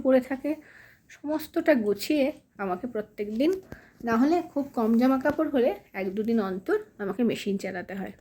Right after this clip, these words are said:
তা আজকে মেশিনটা চালিয়ে দিচ্ছি, আজকে চালালে আবার সেই শনিবার রাতে চালাবো,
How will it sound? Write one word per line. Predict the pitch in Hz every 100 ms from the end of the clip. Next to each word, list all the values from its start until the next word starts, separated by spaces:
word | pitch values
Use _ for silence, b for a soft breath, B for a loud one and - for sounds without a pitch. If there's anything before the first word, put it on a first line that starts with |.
| _ _ _ _ b b b - -
তা | 214
আজকে | 202 233
মেশিনটা | 247 240 247 269
চালিয়ে | 269 269 285
দিচ্ছি, | 277 262 - 269 - _ -
আজকে | 185 240
চালালে | 233 233 262 440
আবার | 247 226
সেই | - 233
শনিবার | 226 196 185 196
রাতে | 180 - 185
চালাবো, | 190 180 175